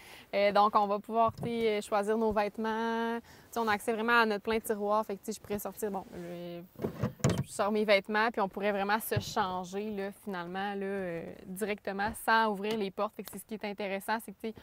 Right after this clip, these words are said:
le matelas est pensé pour être ouvert juste sur, sur le dessus, là, directement devant les trappes de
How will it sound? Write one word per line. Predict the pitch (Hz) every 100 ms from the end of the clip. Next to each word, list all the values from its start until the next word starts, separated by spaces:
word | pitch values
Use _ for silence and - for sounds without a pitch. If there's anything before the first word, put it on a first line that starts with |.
| - -
le | 202
matelas | 190 220
est | 196
pensé | 247 240 240 - 254 247
pour | 214
être | 196 196
ouvert | 208 208 214
juste | 220 247 -
sur, | 220 208 -
sur | 208
le | 214
dessus, | 196 196 - 226
là, | 220
directement | 196 185 220 220 214 208
devant | 202 196
les | 190 185
trappes | - 190
de | 185